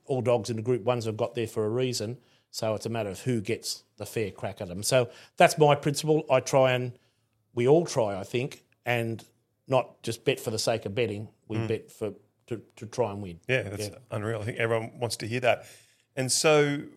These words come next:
Speaker 2: we're gonna focus on Albion Park on Thursday night in today's show. So we've got two big races there. We've got the Gold Cup and the Gold Bullion. Um, one of your brood bitches, um, Shabini, plays a huge part in that, and we'll, we'll move into her. But just quickly, can you just tell us a little bit about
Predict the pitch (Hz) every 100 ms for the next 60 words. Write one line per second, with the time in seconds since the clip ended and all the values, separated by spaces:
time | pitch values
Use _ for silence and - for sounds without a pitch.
0 | _ 143 165 180 - 139 127 120 120 113
1 | 117 117 117 107 117 110 110 101 113 104
2 | 104 107 110 107 101 107 101 104 101 -
3 | - - - 127 113 98 - - _ _
4 | _ - 117 - - 143 113 113 107 120
5 | 110 113 113 127 127 - 117 107 107 104
6 | 107 104 90 117 120 113 98 98 - _
7 | _ _ _ 113 110 107 110 110 - _
8 | _ _ _ 120 117 110 92 113 110 113
9 | - 107 82 - - - - - 98 98
10 | - _ _ _ - - 117 127 120 110
11 | 113 98 123 120 - 117 113 107 113 113
12 | 110 110 113 117 120 113 110 113 113 123
13 | 175 - - 131 170 135 147 151 143 123
14 | 117 117 113 107 110 107